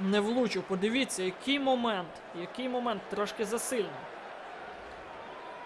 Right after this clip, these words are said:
Трошки засильно ми подали. Так би на Назара було. Бо той втратив. Оцей Варга втратив Назара.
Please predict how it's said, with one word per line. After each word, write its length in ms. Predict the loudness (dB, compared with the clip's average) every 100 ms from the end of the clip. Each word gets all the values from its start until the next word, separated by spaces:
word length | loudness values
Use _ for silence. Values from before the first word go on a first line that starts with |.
| -12 -12 -8
Трошки 400 | 0 0 2 0
засильно 760 | 0 0 0 0 -2 -6 -6 -6 -8 -12 -12 -12 -14 -14 -14 -10 -6
ми 80 | -6 -4
подали. 500 | 0 2 4 2 0 -8 -16 -16 -16 -16 -14 -6
Так 140 | -4
би 120 | -2
на 120 | -2 0
Назара 440 | 0 2 2 0
було. 420 | -2 2 6 6
Бо 140 | 4 4
той 200 | 6 6
втратив. 540 | 4 2 4 2 -2
Оцей 440 | 0 2 2 4
Варга 460 | 4 4 2 4 2
втратив 560 | 2 0 2 2 -2 -4
Назара. 480 | -4 0 0 0